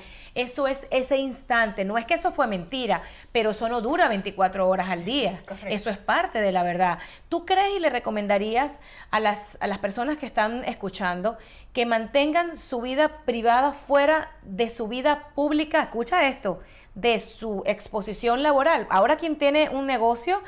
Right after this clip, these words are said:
Speaker 1: eh, para ponerlo cada día más fuerte, para darle notoriedad, debe tener un movimiento de marketing digital. ¿Tú consideras que la vida privada tiene que estar alejada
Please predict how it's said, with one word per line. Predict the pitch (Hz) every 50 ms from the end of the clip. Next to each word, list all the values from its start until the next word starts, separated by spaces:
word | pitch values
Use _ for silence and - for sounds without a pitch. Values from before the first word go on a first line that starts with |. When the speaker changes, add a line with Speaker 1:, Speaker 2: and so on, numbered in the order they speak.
| - - - - - -
Speaker 1:
eh, | 220 220 214 202 190 185 185 - -
para | 196 196 185 185
ponerlo | 190 185 190 196 220 285 302 294
cada | 302 285 277 269
día | 269 262 254
más | 247 247 240 -
fuerte, | - 208 214 208 202 202 202 330 330
para | 311 254 214 202
darle | 196 190 220 240
notoriedad, | 262 269 262 240 214 208 208 202 208 254 311 - - - - - -
debe | - 185 185 269 359 427 453 359
tener | - - 202 196 190 185 185 196 220 - - - - - -
un | - 226 233
movimiento | 240 247 240 226 208 208 208 202 196 190 214 247
de | 254 214
marketing | 190 190 185 185 185 226 220 233 -
digital. | 202 196 190 196 190 - 180 175 170 170 - -
¿Tú | - 320 311
consideras | 320 359 359 330 - 311 277 269 277 294 285
que | - 277 240
la | 226 214
vida | 220 247 262 277 277
privada | 262 240 233 226 226 240 269 269 - - -
tiene | 247 262 262 269 269
que | - 254
estar | - - 247 233 254 - -
alejada | 220 220 208 196 208 220 220 226 247 269 269